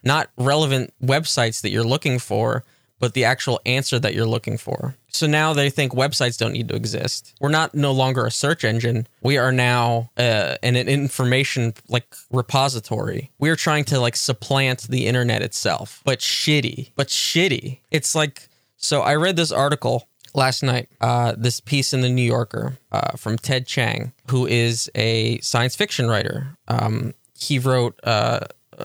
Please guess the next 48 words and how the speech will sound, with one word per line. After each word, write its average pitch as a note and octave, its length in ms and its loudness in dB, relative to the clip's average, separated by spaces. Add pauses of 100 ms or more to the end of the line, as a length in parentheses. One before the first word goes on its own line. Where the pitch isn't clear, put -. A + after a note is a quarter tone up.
wrote, A2 460 -4
well, A2+ 200 0
he's A#2+ 200 -4
got A2+ 140 -2
a - 20 -8
ton - 160 -4
of B2 100 -2
short A#2 200 -4
stories, A#2+ 340 -2
but A#2 140 -2
he C3+ 80 2
wrote C3 100 0
a - 20 -6
short A#2+ 240 -4
story B2+ 300 -2
that A#2+ 140 0
became, B2 440 0 (300)
uh, A2 160 2
the A#2 140 0
movie A#2+ 320 2
Arrival. A#2+ 640 0 (160)
And A#2+ 100 0
so A#2+ 160 0
he C3+ 220 0
writes B2+ 320 0
about, A2+ 480 0
uh, F2 400 0
science A#2 340 -2
fiction B2 300 -2
that A2+ 100 2
has A2+ 140 -2
to A#2 80 -8
deal A#2 240 0
with A2+ 160 -2 (120)
language A#2+ 460 0
and A2+ 100 -2
communication, A#2 880 -2
and G2+ 160 -2
he's A2+ 100 0
very A#2 160 2
good C3 200 2
at - 140 -2
it, - 180 -10 (160)
by G2+ 140 -4
the - 80 -6
way. - 260 -4 (320)
Um, - 320 -4 (220)
and B2 440 0